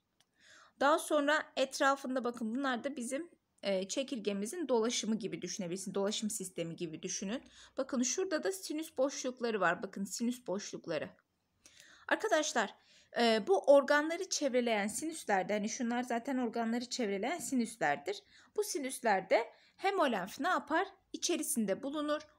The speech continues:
Organların etrafında hemolenf sinüsleri, işte sinüslerden boşalarak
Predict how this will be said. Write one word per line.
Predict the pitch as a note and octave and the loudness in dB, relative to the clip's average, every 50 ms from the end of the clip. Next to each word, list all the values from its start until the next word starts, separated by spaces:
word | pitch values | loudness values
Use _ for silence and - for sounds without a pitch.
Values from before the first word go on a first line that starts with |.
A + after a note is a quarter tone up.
| _ - | _ 4
Organların | D4 D4+ D4 B3 C4 B3+ A#3 G#3+ G3 E3+ F#3+ G#3+ A#3 | 6 6 6 6 4 2 2 0 -2 -4 -4 -4 -4
etrafında | C4 C4 - - A3+ G3 G3 - - G3 F3 F3 G#3 A3 | -4 -4 -4 -2 -2 0 -2 -2 -4 -8 -4 -4 -4 -4
hemolenf | - - D4 C#4+ C4+ A#3 G#3 F#3 F#3 G3 | -2 -2 -2 -2 0 0 2 0 0 -2
sinüsleri, | - - - D4+ C#4+ C4 B3 - - F#3 F3 E3+ E3 - - _ - | -2 -6 -4 -4 -4 -4 -4 -4 -4 -4 -4 -4 -6 -8 -8 _ -10
işte | - - - - G#3 | -8 -6 -4 -4 -4
sinüslerden | A3+ - - C4 B3+ B3 - - G3 F#3+ F#3+ F#3+ E3+ F3+ G3 | -4 -2 -2 -2 -2 -2 -2 -4 -4 -4 -2 -2 -2 -2 -2
boşalarak | A#3 C4 - - A#3 G3+ F3+ E3+ F3 F3 - | -2 -4 -4 -4 -4 -2 0 -2 -2 -4 -6